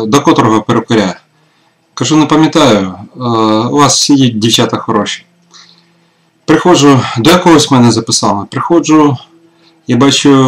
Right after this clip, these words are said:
в залі, м, е, та дівчинка, котра ц-, це вже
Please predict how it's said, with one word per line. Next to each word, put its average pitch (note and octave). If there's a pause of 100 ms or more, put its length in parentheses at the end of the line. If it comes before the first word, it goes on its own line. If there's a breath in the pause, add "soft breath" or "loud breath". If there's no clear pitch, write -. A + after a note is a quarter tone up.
(280)
в G2+
залі, A#2+ (260)
м, A#2+
е, A2+
та B2+ (520)
дівчинка, A#2+ (960)
котра B2+
ц-, -
це -
вже A#2+